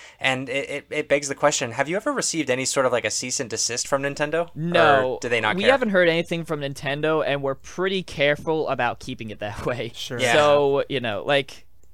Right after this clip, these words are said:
Speaker 2: one interesting thing in, uh, Project Rio is that there are, um, texture packs, like, custom textures that come with the emulator, um, which is, you know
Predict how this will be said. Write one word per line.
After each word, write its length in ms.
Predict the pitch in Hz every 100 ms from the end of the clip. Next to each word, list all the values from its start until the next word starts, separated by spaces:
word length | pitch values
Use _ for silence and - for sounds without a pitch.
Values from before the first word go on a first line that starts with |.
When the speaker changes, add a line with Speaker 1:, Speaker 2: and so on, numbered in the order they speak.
| - - - -
Speaker 2:
one 200 | 170 180
interesting 340 | 165 156 160
thing 180 | 139 143
in, 220 | 135 123 -
uh, 200 | 120 113
Project 460 | 147 127 127 110
Rio 320 | 117 120 117 110
is 120 | 113
that 340 | 123 113 110 -
there 360 | 131 127 127 -
are, 340 | 123 117 113
um, 500 | 107 110 104 101 107 - - - - -
texture 420 | - 160 - 180
packs, 460 | - 170 170 - -
like, 160 | 117 -
custom 380 | 147 143 143
textures 460 | - 135 - 170 147
that 140 | 120
come 340 | - - 139 131
with 240 | 120 -
the 140 | 117 104
emulator, 540 | 117 139 151 170 175 - - - - -
um, 480 | 120 123 123 120 127 -
which 220 | - 180 175
is, 180 | 151 -
you 80 | 143
know 280 | 123 113